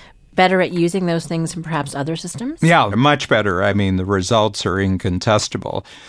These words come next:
Speaker 2: And usually the people who hate capitalism these days can't argue against the effectiveness of capitalism, but they think that it also destroys things. And the whole point is that whole ways of life have disappeared.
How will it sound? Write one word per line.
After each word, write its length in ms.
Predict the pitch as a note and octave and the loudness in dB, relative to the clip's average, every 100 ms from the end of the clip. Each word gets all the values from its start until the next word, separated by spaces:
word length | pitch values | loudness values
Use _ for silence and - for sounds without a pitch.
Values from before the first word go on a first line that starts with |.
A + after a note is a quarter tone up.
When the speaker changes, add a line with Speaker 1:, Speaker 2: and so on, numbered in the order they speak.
| - - | -18 0
Speaker 2:
And 120 | C3 | 4
usually 360 | D#3 A#3 B3+ A3 | 6 4 4 2
the 100 | D3 | 2
people 320 | D#3+ D3+ C#3+ | 2 2 2
who 120 | A2 | 2
hate 260 | B2 E3 - | 2 2 2
capitalism 1040 | D3+ B2 - A2+ G#2+ G#2+ G#2 G#2+ G#2 G2+ A#2 | 2 2 0 -2 2 2 2 0 0 -2 -2
these 360 | B2+ D3 C#3+ | 0 2 2
days 300 | A#2+ A2 G2 | 0 0 -2
can't 340 | - C3 A#2+ A2+ | -2 0 2 2
argue 480 | A#2 B2 A#2 G#2 | 2 2 2 0
against 540 | F#2 G2+ F#2 F#2 F2+ - | 0 -2 -2 -2 -4 -4
the 120 | G#2+ | -4
effectiveness 840 | G2 - G2 - G#2+ F2 G#2+ - - | -4 0 -2 -2 -8 -6 -8 -6 -6
of 180 | - | -8
capitalism, 760 | - G2+ - - - G#2 A2+ - - - - - | -4 -4 -4 -8 -8 -8 -8 -10 -12 -18 -20 -2
but 160 | A#2+ | 0
they 140 | B2+ A#2+ | 2 2
think 280 | C#3 A2+ A#2 | 2 2 2
that 240 | A2 - _ - - - | -2 -2 _ -20 -20 -2
it 160 | B2 | 2
also 440 | B2 B2+ B2 B2+ G#2 | 4 4 2 0 0
destroys 760 | G2+ - - A#2 A#2 A2 - | -2 -2 0 2 4 2 -2
things. 440 | G2 F2+ G2+ - | -4 -6 -8 -6
And 200 | G2+ F#2+ | -4 -2
the 160 | F#2+ G#2 | -2 -2
whole 240 | G#2 A2+ | 0 0
point 340 | G#2 G#2 F#2 F#2 | 2 0 0 0
is 340 | G2 F#2 - | -2 -2 -4
that 220 | G2+ F#2+ - - - - - | -4 -4 -6 -18 -20 -20 -20
whole 400 | - C3 B2+ A#2+ | 0 4 4 4
ways 460 | G#2+ A2 G#2+ G#2+ - | 2 2 2 0 -2
of 180 | G2 G#2 | -4 0
life 580 | G2 G2 G#2 G2 - - | 2 4 2 -2 -6 -2
have 600 | G2+ F#2+ F2+ F#2 - G2 | 0 0 -2 -8 -14 -4
disappeared. 840 | A2+ A2+ A2 - A2 G#2 G2+ G2+ | -2 0 -2 0 0 2 2 0